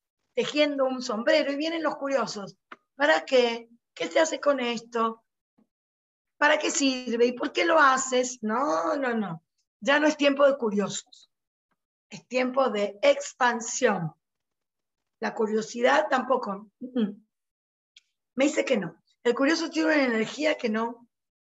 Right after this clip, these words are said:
no. Es el que tenga ávido, el hambriento de conocimiento, de experiencia.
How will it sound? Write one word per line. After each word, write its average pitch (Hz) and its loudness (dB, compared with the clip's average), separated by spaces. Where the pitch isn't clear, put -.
no. - -14
Es - 0
el 226 -4
que 247 -4
tenga 294 4
ávido, 196 2
el 226 2
hambriento 254 4
de 185 -2
conocimiento, 247 0
de - -20
experiencia. 247 0